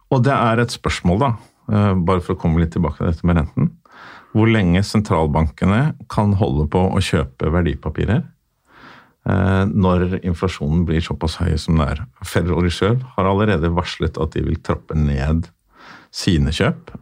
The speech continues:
eh, og jeg er ikke i tvil om at det vil påvirke, eh, rentene og, og,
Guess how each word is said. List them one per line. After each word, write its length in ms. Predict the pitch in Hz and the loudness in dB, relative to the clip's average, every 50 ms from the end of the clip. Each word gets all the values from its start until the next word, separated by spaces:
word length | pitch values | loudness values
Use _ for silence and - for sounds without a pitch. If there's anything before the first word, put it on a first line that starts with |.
| _ - - | _ -4 0
eh, 320 | 98 98 92 92 90 92 - - | 2 2 4 4 2 2 2 0
og 80 | 95 95 | 0 0
jeg 80 | 87 | 2
er 180 | 82 92 117 120 | 2 2 2 0
ikke 140 | 123 - - | 0 -2 -6
i 80 | - | -4
tvil 140 | - 85 78 | -2 0 2
om 100 | 78 82 | 2 2
at 100 | 80 - | 0 0
det 220 | - 80 80 78 | 0 0 0 2
vil 140 | 76 80 80 | 2 0 0
påvirke, 840 | 80 - - - - 76 69 69 85 - - - - - 101 101 101 - _ _ _ - - - - - - - _ _ _ | -2 -4 -8 -8 -6 -6 -4 -4 -6 -8 -10 -6 -4 -2 -2 -2 -2 -6 _ _ _ -20 -20 -20 -20 -20 -20 -20 _ _ _
eh, 200 | - 92 90 87 85 | 0 2 2 4 4
rentene 640 | 87 87 73 - - _ - 85 90 98 107 113 - | 4 2 0 -2 -6 _ -4 -2 0 0 0 0 0
og, 420 | 95 92 90 90 92 92 - - | 0 0 2 2 0 0 -2 -2
og, 640 | 87 87 87 90 92 95 92 95 95 - - - | -2 0 0 -2 -2 -2 -4 -4 -6 -6 -8 -10